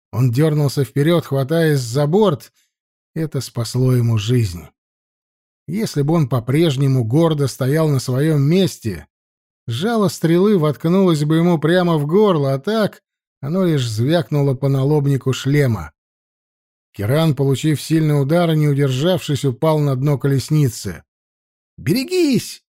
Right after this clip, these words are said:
послышалось рядом. Но было уже поздно. Сквозь узкие смотровые щели Киран увидел, как обогнавшая его колесница вдруг начинает переворачиваться.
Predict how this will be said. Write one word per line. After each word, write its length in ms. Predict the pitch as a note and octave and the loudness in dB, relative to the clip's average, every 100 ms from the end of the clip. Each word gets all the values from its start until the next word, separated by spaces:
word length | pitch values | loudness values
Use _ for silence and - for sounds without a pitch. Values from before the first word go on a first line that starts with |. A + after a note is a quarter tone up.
| _ _ _ | _ _ _
послышалось 720 | G2 F2+ G2 A#2 - A2 G#2+ | -12 -8 -4 -4 -2 -6 -2
рядом. 540 | A#2 B2 A2+ F2+ D2+ - _ _ _ _ _ _ _ _ - | -2 0 -2 -4 -10 -20 _ _ _ _ _ _ _ _ -2
Но 320 | C3 G#3+ G3+ | 2 2 0
было 460 | G#2 G2+ C3+ C3 | -2 0 2 2
уже 260 | B2 A#2 A#2+ | 0 0 -4
поздно. 640 | A2+ B2+ A#2+ F#2 F2 D2 - _ _ _ _ _ _ _ _ | -2 -2 0 -4 -10 -14 -20 _ _ _ _ _ _ _ _
Сквозь 500 | _ - G2 C3+ - - | _ -12 -4 -2 -2 -2
узкие 380 | E3 - D3 C#3+ | -2 0 -2 -2
смотровые 640 | C#3+ C3+ C3 C#3 D3 C#3 | 0 0 0 0 0 0
щели 540 | A#2 - D3 E3 D#3 C3+ | -2 -4 0 0 0 -2
Киран 500 | - C3 C3+ E3+ E3 | -2 -2 0 2 2
увидел, 540 | C#3+ F3 F#3 C3 D#2+ | 2 2 2 0 -4
как 220 | - A2+ | -6 -4
обогнавшая 680 | B2+ C#3+ D3 D#3+ E3+ - D3 | -2 0 0 0 0 -2 -2
его 320 | D3 C3+ D#3+ | 0 2 0
колесница 720 | D3+ C#3 C3+ - E3+ D#3+ - C#3 | 0 0 0 2 0 0 -2 -2
вдруг 480 | A2+ B2+ D3+ E3 | 0 0 0 0
начинает 560 | D3 C3 C3+ D3+ C#3 B2 | -2 0 0 2 0 0
переворачиваться. 1040 | C3 C3+ C3+ C3+ A#2+ A2 F2 - - D#2+ | 0 2 2 0 0 -4 -8 -12 -16 -18